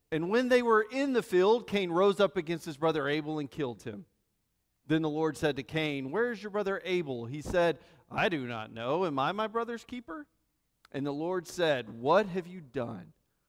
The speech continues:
Listen, your brother's blood is crying out to me from the ground, and now you have cursed, and now you are cursed from the ground, which has opened its mouth to receive your brother's blood from your hand."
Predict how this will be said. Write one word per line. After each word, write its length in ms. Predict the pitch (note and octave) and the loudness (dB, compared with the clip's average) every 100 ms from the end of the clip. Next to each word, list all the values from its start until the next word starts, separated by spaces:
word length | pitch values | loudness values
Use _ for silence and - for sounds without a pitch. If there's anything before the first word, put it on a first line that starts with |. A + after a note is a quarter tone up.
| _ - | _ -2
Listen, 460 | D3 - B2 G2+ | 0 0 -6 -8
your 140 | A2 C#3 | -8 -2
brother's 400 | D3 C#3+ C#3 A#2 | 2 2 0 -6
blood 400 | A#2+ D3 D3 A#2+ | 0 6 6 4
is 100 | A#2+ | -2
crying 520 | - D#3+ D#3 D3+ D3 | -4 0 2 0 0
out 300 | D3 C#3 C#3+ | 2 2 0
to 100 | D3 | -6
me 260 | C3+ D#3 D3 | -4 -2 -2
from 220 | - C3+ | -4 -8
the 60 | B2 | -6
ground, 520 | C#3 D3+ D3 C3 B2 - F#3 | 0 2 2 0 -6 -16 -4
and 180 | D#3+ E3+ | -2 2
now 260 | F3 F#3+ F#3+ | 2 4 4
you 160 | F#3+ | 4
have 140 | F#3 - | 0 -2
cursed, 440 | F#3 G#3+ A3+ - - - - | 2 2 2 -4 -20 -20 -8
and 180 | - F3 | -4 0
now 220 | F3+ G#3+ | 4 4
you 180 | A#3 A3 | 4 2
are 100 | A3+ | 0
cursed 420 | A3 - B3 C4 - | 0 2 2 2 -6
from 160 | B3+ | -6
the 80 | B3+ | -4
ground, 480 | G3 F#3 F#3 F#3 E3+ _ - | 0 2 4 0 -4 _ -12
which 120 | D#3 | -6
has 140 | D#3+ C#3+ | -4 2
opened 320 | G3 A3 A#3 | 2 2 -4
its 120 | G3+ G3 | -8 -2
mouth 300 | G3 F#3+ F#3+ | 2 2 0
to 120 | D3 | -6
receive 520 | C3+ - F#3 F#3+ F3 | -8 -8 -10 -8 -8
your 100 | F3 | -6
brother's 380 | D#3 D3+ C#3+ - | -4 -4 -4 -8
blood 480 | C3+ B2+ B2 B2 A#2+ _ _ _ _ _ | -2 2 2 2 -6 _ _ _ _ _
from 240 | - C3 | -8 -6
your 160 | B2 G#2+ | -6 -8
hand." 440 | G#2+ G#2 - - | -10 -10 -12 -18